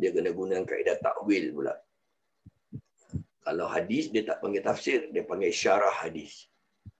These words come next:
Sebab itu, kalau kita kata kita baca Quran je dengan hadis saja kita boleh faham, benda yang mustahil kita boleh faham. Kalau semudah itu kita boleh faham, maka ulama-ulama tak payah nak penat-penat buang-buang masa tafsirkan ayat-ayat Quran.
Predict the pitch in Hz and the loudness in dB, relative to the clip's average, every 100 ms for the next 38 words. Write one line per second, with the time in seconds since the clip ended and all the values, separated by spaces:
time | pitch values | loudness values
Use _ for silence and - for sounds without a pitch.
0 | _ _ 101 95 98 104 143 113 101 98 | _ _ -6 0 0 0 0 4 4 4
1 | 95 - 92 98 - 101 151 - 113 101 | 2 -2 -2 0 2 2 2 2 4 4
2 | 98 104 - - - 110 107 107 95 95 | 4 2 0 2 2 2 2 2 2 0
3 | 95 98 110 101 104 101 - - - - | -2 -2 -2 0 0 -4 -6 -4 -4 -2
4 | - 110 110 - _ _ _ - 95 92 | 0 2 0 -4 _ _ _ -6 -2 0
5 | 90 95 92 98 101 87 80 - 80 - | -2 -2 -6 0 0 0 -2 -2 -2 -4
6 | 78 - - _ _ _ _ _ _ - | -6 -10 -18 _ _ _ _ _ _ -8
7 | 98 107 117 107 107 110 104 107 - 120 | 0 4 6 6 4 4 4 2 -2 -2
8 | 110 104 101 104 101 92 131 - - _ | 2 2 4 0 0 0 4 2 0 _
9 | _ _ _ _ _ _ _ - 107 - | _ _ _ _ _ _ _ -4 -4 2
10 | 117 110 107 113 101 107 107 117 123 - | 2 6 6 6 2 4 4 4 0 0
11 | - - - 107 - - - 98 - 101 | 0 2 4 4 4 0 -4 -4 -4 -2
12 | 104 - 95 95 92 90 95 101 95 - | -2 0 0 2 2 2 0 0 -2 -2
13 | - 92 82 82 - 80 69 69 - - | -2 -4 -2 -4 0 0 2 0 0 -4
14 | 65 | -4